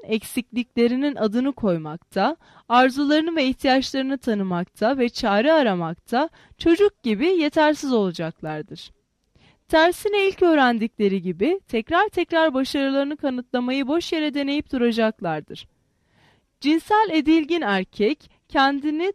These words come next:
duygularını ifade etmeyen, inexpressive erkek, erkeklik imgesine uygun olup toplumsal onayı hak eder.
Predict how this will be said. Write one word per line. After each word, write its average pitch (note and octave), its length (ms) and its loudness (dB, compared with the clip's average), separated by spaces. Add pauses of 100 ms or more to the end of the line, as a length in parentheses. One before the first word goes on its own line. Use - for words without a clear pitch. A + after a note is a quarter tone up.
(120)
duygularını D4+ 460 0
ifade C#4+ 580 0
etmeyen, E3 640 -8 (280)
inexpressive D#4+ 920 -2
erkek, E3+ 560 -6 (140)
erkeklik C4 640 0
imgesine B3+ 540 -4
uygun B3+ 280 -4
olup A#3 300 -2 (300)
toplumsal E4+ 640 0
onayı B3 340 0
hak A3 220 -4
eder. C#3+ 320 -10